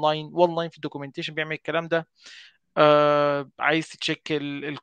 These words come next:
ال-، ال-، ال-، الcompleteness data أو الfreshness بتاع الداتا، الكلام ده كله one line في ال-، في ال-، في ال-، في ال-، يعمل فايل هيعمل لك ال-، ال-، الكود ده.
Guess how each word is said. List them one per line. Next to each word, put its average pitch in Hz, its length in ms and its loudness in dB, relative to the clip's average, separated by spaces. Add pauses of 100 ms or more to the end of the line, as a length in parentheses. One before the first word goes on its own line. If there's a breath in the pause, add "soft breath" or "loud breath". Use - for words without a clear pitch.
(140)
ال-، 131 260 -10
ال-، 127 320 -10
ال-، 120 500 -16
الcompleteness 147 920 -8
data 160 260 0
أو 139 160 0
الfreshness 151 440 -6
بتاع 127 120 0
الداتا، 160 340 -2
الكلام 165 260 0
ده 160 160 -2
كله 175 340 -2 (480 loud breath)
one 175 180 8
line 170 400 2
في - 100 -18
ال-، 139 180 -14
في - 140 -18
ال-، 135 180 -18
في - 180 -16
ال-، 131 480 -14
في - 120 -20
ال-، 135 120 -12
يعمل 156 280 2
فايل 170 340 4
هيعمل 147 460 -2
لك 156 180 -4
ال-، 131 280 -6
ال-، 131 340 -12
الكود 139 340 -8
ده. 120 180 -10